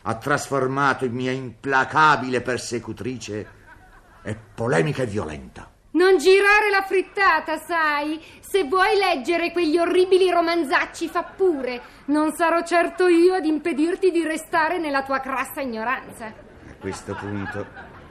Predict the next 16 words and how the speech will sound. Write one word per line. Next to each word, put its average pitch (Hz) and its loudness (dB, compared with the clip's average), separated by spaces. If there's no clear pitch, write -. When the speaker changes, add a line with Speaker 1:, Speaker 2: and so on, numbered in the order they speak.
Speaker 1:
penso 101 -4
che 95 -8
sarebbe 98 -4
opportuno 98 -4
scendere 87 -6
per 78 -12
fare 87 -6
due 82 -4
passi, 65 -14
onde 131 0
evitare 131 4
che 131 -2
la 123 2
situazione 117 -2
da 113 0
tesa 113 0